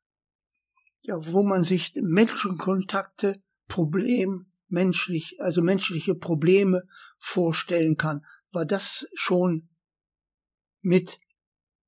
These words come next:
deiner Polizeiausbildung,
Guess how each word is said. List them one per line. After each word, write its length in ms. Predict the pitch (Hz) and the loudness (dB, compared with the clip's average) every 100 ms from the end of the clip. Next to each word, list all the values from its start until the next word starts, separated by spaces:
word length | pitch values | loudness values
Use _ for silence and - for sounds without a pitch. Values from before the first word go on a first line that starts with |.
| _ _ _ - | _ _ _ -6
deiner 340 | 165 175 175 165 | 0 2 0 -2
Polizeiausbildung, 1600 | - - 165 165 - 196 214 320 202 190 - 196 185 175 185 | -4 2 4 4 2 0 -2 -2 -2 -4 -2 0 2 0 -2